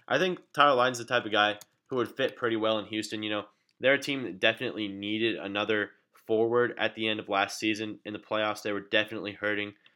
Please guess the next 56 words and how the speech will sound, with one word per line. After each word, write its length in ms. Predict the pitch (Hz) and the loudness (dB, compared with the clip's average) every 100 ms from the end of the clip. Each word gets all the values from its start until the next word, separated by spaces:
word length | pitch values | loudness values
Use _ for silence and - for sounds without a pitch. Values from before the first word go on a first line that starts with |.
| _ _ | _ _
at 240 | 98 110 110 | 0 0 2
that 160 | 104 | -2
spot. 460 | - - 101 104 87 | -2 0 2 2 0
You 80 | 107 | -4
know, 100 | 104 | -2
they 120 | 107 | -2
needed 380 | 107 113 113 101 | -2 -2 -2 -2
another 300 | 101 98 95 | -2 -2 0
guy, 280 | 98 101 | 2 4
and 240 | 104 101 95 _ _ | 2 -2 -8 _ _
Lydon 320 | - 117 135 135 | 0 4 4 2
is 140 | 117 | -4
a 40 | |
guy 360 | 110 110 110 107 | 4 6 6 4
who 320 | 110 107 95 _ _ _ _ | 0 -4 -4 _ _ _ _
maybe 280 | 90 120 127 | -4 -2 0
they, 280 | 123 123 - - | 2 2 2 -6
he, 180 | 139 147 | -4 -2
he 180 | - 151 | 0 0
can 160 | 156 135 | 0 2
be 120 | 139 | 2
a 60 | |
D'Antoni 580 | 127 120 113 120 110 107 | 2 0 0 -2 -2 0
guy 380 | 104 101 104 101 - | 4 6 6 2 -6
who 80 | 110 | 0
they 120 | 107 | 0
develop, 360 | 98 101 101 85 | 2 2 2 2
because 300 | 110 101 - _ _ _ | 0 0 -4 _ _ _
D'Antoni 560 | 120 117 117 117 113 107 | 0 0 0 -4 -2 -2
is, 220 | 95 - _ _ _ - | -4 -8 _ _ _ -6
loves 260 | 113 123 120 | 2 2 2
shooters, 400 | - 117 104 90 | 0 0 0 -6
and 160 | 107 | -2
Lydon's 280 | 123 135 107 | 0 0 -2
a 20 | |
good 180 | 101 101 | -4 -4
shooter, 180 | - 101 | -2 -4
you 100 | 101 | -4
know. 160 | 104 - _ _ _ _ | -6 -6 _ _ _ _
Thirty-nine 340 | 143 139 131 127 | 0 2 2 2
point 180 | 123 120 | 2 0
eight 100 | 117 | 0
percent 320 | 113 131 113 | 0 -2 -4
from 100 | 107 | -8
three 240 | - 113 | -2 2
on 160 | 107 104 | 4 2
two 140 | - | -2
hundred 240 | 120 113 107 | 0 0 0
forty-six 420 | 117 113 117 110 | 0 0 0 -4
attempts 440 | 104 107 107 - | -2 0 0 -2
over 200 | - 113 | 0 2
his 120 | 110 - | 2 0
two 160 | 110 | -2
seasons 320 | 101 104 101 | 0 -2 -2
at 80 | 85 | -4
Syracuse, 560 | - 107 107 110 107 | -2 0 0 2 2